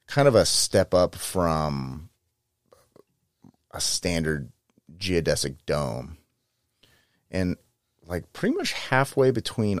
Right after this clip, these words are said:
Austin and Dallas, there's, like, a whole little community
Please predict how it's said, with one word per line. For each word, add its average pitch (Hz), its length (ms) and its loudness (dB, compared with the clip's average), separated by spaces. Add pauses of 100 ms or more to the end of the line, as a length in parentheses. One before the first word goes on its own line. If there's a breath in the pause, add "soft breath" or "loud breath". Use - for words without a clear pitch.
Austin 92 440 0
and 65 320 -6
Dallas, 71 460 -4
there's, 82 180 -6
like, 101 100 -2
a 62 80 -6
whole 110 380 -2
little 85 480 -2 (840)
community 80 920 -2